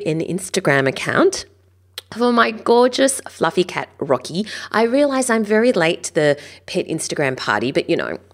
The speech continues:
this is what happens when you have a four-day weekend. You create an Instagram account for your cat, uh, you know, but it's not just pretty pictures, of course. The Instagram handle, if you would like to follow along, is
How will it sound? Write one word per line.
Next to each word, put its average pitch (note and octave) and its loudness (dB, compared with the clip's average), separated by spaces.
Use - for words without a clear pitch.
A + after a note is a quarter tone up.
this F#3 -2
is A#3+ -4
what C4 2
happens F#3+ -2
when F3 0
you E3+ 0
have D#3 -2
a D3 -6
four-day D#3+ 2
weekend. C#3+ 0
You G3+ -2
create F3 2
an D3 -6
Instagram C#3 -2
account - -4
for B2+ -6
your A#2+ -2
cat, - -4
uh, A#2+ 2
you C3+ 4
know, D#3 4
but E4 2
it's F4 -2
not D#4+ 4
just - 2
pretty D4+ 6
pictures, D#4 4
of - -12
course. F3 4
The - -8
Instagram G#3+ 2
handle, F#3+ 2
if - -8
you F3+ 0
would E3 2
like E3 2
to F#3 0
follow F3 2
along, D#3 2
is E3+ 0